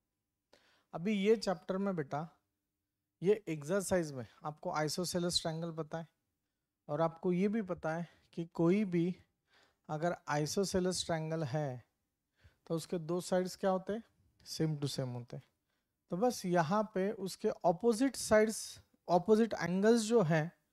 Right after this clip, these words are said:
वो भी same to same होता है। This is the property of isosceles triangle। ठीक है, हम लोग उस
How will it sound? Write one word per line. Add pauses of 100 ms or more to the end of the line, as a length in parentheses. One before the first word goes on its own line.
(480)
वो
भी
same
to
same
होता
है।
This
is
the
property
of
isosceles
triangle। (960)
ठीक
है, (840)
हम
लोग
उस